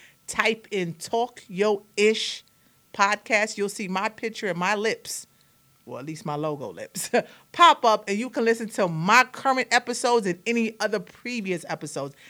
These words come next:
And if you can, take a chance to listen to the episode with Decatur Slim.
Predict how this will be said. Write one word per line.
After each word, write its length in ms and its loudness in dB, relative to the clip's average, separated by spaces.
And 100 2
if 100 6
you 120 -8
can, 260 0
take 220 0
a 40 0
chance 280 -4
to 80 -8
listen 260 -4
to 140 -4
the 160 0
episode 420 -2
with 160 -6
Decatur 380 -6
Slim. 340 -10